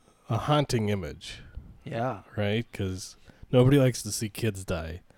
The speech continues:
Speaker 2: Mm-hmm.
Speaker 1: let alone get burned up and turned to ash.
Speaker 2: Yeah. And you got those little, the little horsies that go back and forth. There's four of 'em.
Speaker 1: Like the rocking horse. One of 'em was,
Speaker 2: For the
Speaker 1: uh,
Speaker 2: four horsemen of the apocalypse.
Speaker 1: I think one of 'em
Speaker 2: It's a
Speaker 1: was
Speaker 2: fun
Speaker 1: Por-,
Speaker 2: fact.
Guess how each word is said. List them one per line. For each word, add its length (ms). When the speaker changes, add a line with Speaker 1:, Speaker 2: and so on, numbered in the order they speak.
Speaker 2:
Mm-hmm. 220
Speaker 1:
let 180
alone 540
get 180
burned 380
up 180
and 160
turned 260
to 120
ash. 480
Speaker 2:
Yeah. 360
And 80
you 60
got 180
those 220
little, 380
the 80
little 220
horsies 600
that 100
go 80
back 180
and 80
forth. 180
There's 200
four 320
of 100
'em. 300
Speaker 1:
Like 160
the 100
rocking 380
horse. 240
One 180
of 100
'em 200
was, 120
Speaker 2:
For 60
the 180
Speaker 1:
uh, 40
Speaker 2:
four 240
horsemen 420
of 80
the 120
apocalypse. 540
Speaker 1:
I 60
think 240
one 140
of 100
'em 120
Speaker 2:
It's 60
a 20
Speaker 1:
was 80
Speaker 2:
fun 100
Speaker 1:
Por-, 140
Speaker 2:
fact. 280